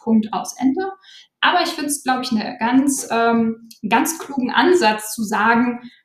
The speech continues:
so eine Mischung aus, „Okay, wir haben mehr Kontrolle und können trotzdem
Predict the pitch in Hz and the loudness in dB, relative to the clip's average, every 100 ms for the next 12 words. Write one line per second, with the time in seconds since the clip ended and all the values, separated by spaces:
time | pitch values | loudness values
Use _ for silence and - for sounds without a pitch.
0 | _ - 220 220 202 269 359 349 - 233 | _ -2 4 6 6 6 6 2 2 4
1 | 247 233 233 - 220 226 - - - 254 | 4 2 -2 0 2 4 2 0 -6 2
2 | 339 359 240 294 370 392 285 240 - 240 | 4 6 6 6 2 2 2 0 2 4
3 | 277 214 220 - - 330 392 440 - 262 | 4 4 0 -6 -4 4 6 6 -2 0
4 | 254 262 - 277 277 - 269 269 269 269 | 2 2 2 0 0 -2 2 6 8 8
5 | 269 | 4